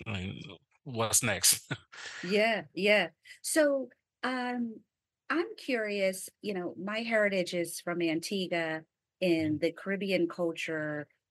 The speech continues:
Speaker 2: is, you know, a culture is a village of caregiving, it's a, it's not a thing, like, it's just you take care of your own, there's multi-generational living,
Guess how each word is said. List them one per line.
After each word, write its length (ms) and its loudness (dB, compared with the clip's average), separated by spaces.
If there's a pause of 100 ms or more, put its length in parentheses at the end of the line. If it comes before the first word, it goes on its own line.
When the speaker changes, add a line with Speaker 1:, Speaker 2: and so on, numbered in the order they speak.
Speaker 2:
is, 720 2
you 200 -6
know, 440 -2
a 80 -4
culture 540 0
is 200 2
a 60 0
village 540 4
of 140 0
caregiving, 880 -2
it's 220 -8
a, 140 0
it's 480 -8 (280)
not 300 2
a 120 0 (100)
thing, 440 2
like, 240 -4
it's 240 -2
just 460 -2 (360)
you 440 -2
take 320 -2
care 220 0
of 120 -4
your 220 0
own, 680 0 (280)
there's 280 2
multi-generational 1120 -2
living, 720 -2